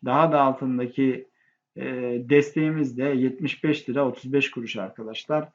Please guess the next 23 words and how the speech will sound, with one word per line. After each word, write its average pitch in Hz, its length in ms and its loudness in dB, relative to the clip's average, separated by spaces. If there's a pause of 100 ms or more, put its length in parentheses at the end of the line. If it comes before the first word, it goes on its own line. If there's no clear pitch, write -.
(400)
Kısaca 156 440 2
böyle, 151 540 2
e, 120 520 -4
iki 175 220 -4
günlükte 151 460 2
bakarsak 151 640 -2
trend 147 280 0 (380)
pozitif, 139 460 0 (280)
üç 135 200 -12
günlükte 135 420 -2
bakarsak 139 600 -4
da 143 60 -8
pozitif 135 500 -4
olmak 139 360 -6
üzere. 123 440 0 (540)
Zirveden 170 560 4
ne 180 120 0
kadar 147 240 2
uzaktayız 135 640 -2
derseniz 139 580 2
de 143 180 -2
zirvenin, 151 840 0
e, - 320 -12